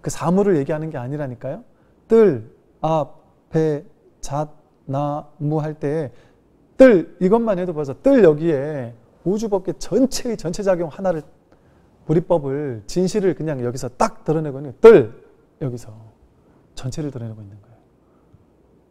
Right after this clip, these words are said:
이 사실을 깨닫는 게 마음을 깨닫는 거예요.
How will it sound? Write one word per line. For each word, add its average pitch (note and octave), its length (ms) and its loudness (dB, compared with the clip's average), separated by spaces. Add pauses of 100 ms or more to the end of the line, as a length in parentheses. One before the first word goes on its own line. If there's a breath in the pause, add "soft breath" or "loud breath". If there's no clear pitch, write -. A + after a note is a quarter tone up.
(600)
이 A3+ 60 -2
사실을 A3 360 -2
깨닫는 F3+ 440 -6
게 G#3 220 -2 (1120)
마음을 C3+ 300 -6
깨닫는 B2 340 -10
거예요. G#2 280 -18